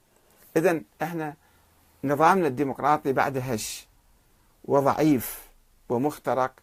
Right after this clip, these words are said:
من قبل المرجعية، والمرجعية تحاول أن تفرض سيطرتها الدينية على العملية السياسية.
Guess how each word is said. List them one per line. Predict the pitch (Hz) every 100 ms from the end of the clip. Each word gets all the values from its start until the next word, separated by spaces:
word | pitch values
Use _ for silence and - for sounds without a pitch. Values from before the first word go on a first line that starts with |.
| _ _ -
من | 127
قبل | 143 147 139
المرجعية، | 117 123 104 104 92 95 87
والمرجعية | 107 123 135 131 165 160
تحاول | - 131 147 156 143
أن | 147 147
تفرض | 165 151 147 -
سيطرتها | 127 117 131 143 147 123
الدينية | 120 123 147 175 131 135 139 _ _ _ -
على | 170 202
العملية | 185 139 131 127 123
السياسية. | - 98 87 - 90 78